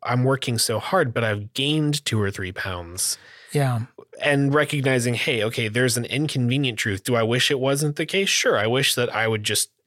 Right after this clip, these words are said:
Speaker 1: you know, do nothing but lose weight as, when that's what I wanna do," right?
Speaker 2: Well, but there, there's also the, the recognition, the inconvenient truth that we do not see all s-, factors.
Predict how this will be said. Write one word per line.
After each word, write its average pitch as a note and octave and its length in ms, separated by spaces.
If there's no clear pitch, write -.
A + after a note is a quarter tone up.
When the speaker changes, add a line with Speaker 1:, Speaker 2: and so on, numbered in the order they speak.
Speaker 1:
you B2 140
know, F#2+ 80
do A2+ 180
nothing A2 320
but G#2 160
lose A#2+ 340
weight G#2+ 360
as, A2+ 240
when C3 240
that's A2+ 200
what G#2+ 120
I G#2 40
wanna F#2+ 220
do," C3 360
right? G#2+ 260
Speaker 2:
Well, G#3 200
but E3+ 180
there, F3+ 260
there's F3+ 240
also F#3 380
the, D3 440
the D#3 140
recognition, D3 800
the C#3+ 120
inconvenient D3+ 480
truth D3 280
that C#3+ 200
we D#3+ 460
do D#3+ 140
not D3+ 320
see D3 220
all C3+ 160
s-, - 540
factors. C3 540